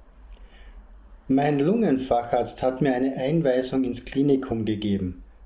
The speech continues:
Was können Sie mir über das Klinikum Klagenfurt erzählen?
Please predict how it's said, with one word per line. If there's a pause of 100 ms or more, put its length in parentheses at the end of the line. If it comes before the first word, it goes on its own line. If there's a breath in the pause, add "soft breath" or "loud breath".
(100)
Was
können
Sie
mir
über
das
Klinikum
Klagenfurt
erzählen?